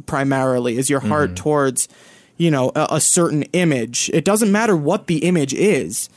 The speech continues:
Speaker 2: Right.
Speaker 1: Is your heart towards a certain image rather than God? So if you, if your heart is for temporal things,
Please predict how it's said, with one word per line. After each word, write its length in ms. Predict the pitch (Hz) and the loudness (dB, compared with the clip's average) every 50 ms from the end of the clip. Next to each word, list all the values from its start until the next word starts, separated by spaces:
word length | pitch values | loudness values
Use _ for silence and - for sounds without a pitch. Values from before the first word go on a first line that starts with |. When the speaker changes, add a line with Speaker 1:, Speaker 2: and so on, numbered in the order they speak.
| - - - - | -20 -20 -14 -8
Speaker 2:
Right. 160 | - 101 95 170 | -4 -2 0 2
Speaker 1:
Is 100 | 160 156 | 2 2
your 100 | 170 143 | 2 2
heart 220 | 175 190 185 175 | 2 0 0 0
towards 240 | - 190 202 190 165 | 0 2 2 2 2
a 80 | 147 | 2
certain 400 | 139 - - - 185 180 - 151 | 2 0 2 2 0 0 0 -2
image 380 | 135 - 170 180 175 156 139 127 | 0 0 0 2 2 0 0 0
rather 340 | 143 151 151 151 151 143 135 | 0 0 0 2 2 0 0
than 220 | 120 135 123 127 | 0 -2 -4 -4
God? 520 | 123 143 139 143 143 131 123 113 107 - - _ _ _ - - - _ - - - | -2 -2 0 0 0 -2 -2 -4 -8 -12 -16 _ _ _ -20 -20 -20 _ -18 -8 -4
So 240 | - - 175 156 - | 0 2 2 2 2
if 200 | 147 165 143 - | 2 0 0 -2
you, 640 | 151 151 156 170 180 190 190 190 190 190 185 - - _ _ - | -4 -2 0 2 2 4 4 4 4 2 2 0 -2 _ _ -2
if 160 | 170 - - | -2 0 2
your 220 | 185 202 220 226 | 2 2 2 2
heart 400 | 202 - 185 190 185 185 - - - | 0 0 0 0 0 0 -2 -2 0
is 300 | - 175 170 170 160 - | 2 2 4 4 2 0
for 320 | - - - 170 156 147 143 | -2 -4 -2 0 0 0 0
temporal 720 | - - - - 175 175 165 - 160 151 147 139 131 127 | -2 -4 -4 -2 -2 0 0 2 2 2 2 2 0 -2
things, 760 | - - 151 143 135 120 107 98 90 80 92 - - - | -2 -2 -2 -2 -2 -4 -6 -8 -8 -8 -6 -6 -6 -6